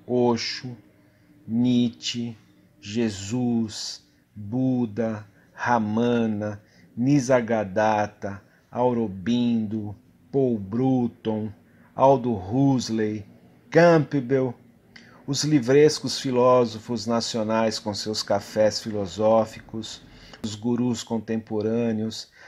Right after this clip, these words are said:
as mensagens canalizadas de outras dimensões pelos semeadores das estrelas,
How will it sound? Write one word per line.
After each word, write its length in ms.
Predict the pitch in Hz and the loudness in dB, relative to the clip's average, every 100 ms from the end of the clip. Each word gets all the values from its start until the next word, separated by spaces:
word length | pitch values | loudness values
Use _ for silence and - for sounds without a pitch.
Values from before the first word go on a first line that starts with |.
| - | -12
as 200 | - 127 | -2 0
mensagens 840 | 117 139 123 - 139 147 127 127 - | 2 0 0 4 6 6 6 -2 -4
canalizadas 880 | 127 127 127 120 92 110 107 107 | -4 -2 -2 -2 0 2 2 -2
de 100 | 98 | -4
outras 320 | 113 113 113 98 | -4 -4 -6 -6
dimensões 920 | 107 107 101 - - 110 110 107 - | -6 -6 -6 -8 -6 -4 -4 -4 -6
pelos 300 | - 110 107 | -8 -8 -8
semeadores 880 | - 117 110 104 98 110 117 101 90 | -6 -2 0 -2 -2 -2 0 -2 -6
das 220 | 104 98 | -6 -6
estrelas, 920 | 98 - - 117 120 113 113 101 - | -8 -10 -4 0 0 0 -2 -4 -10